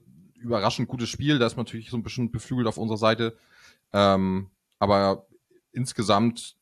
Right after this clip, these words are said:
jetzt vielleicht nicht dann super spannend, aber war auf jeden Fall,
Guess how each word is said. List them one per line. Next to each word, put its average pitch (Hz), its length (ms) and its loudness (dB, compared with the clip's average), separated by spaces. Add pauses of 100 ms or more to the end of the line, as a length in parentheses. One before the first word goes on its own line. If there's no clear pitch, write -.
(460)
jetzt 120 200 -4
vielleicht 117 180 4
nicht 107 120 0
dann 107 160 2
super 127 260 0
spannend, 165 560 0 (160)
aber 107 260 0
war 110 100 2
auf 107 140 0
jeden 113 160 -4
Fall, 98 420 0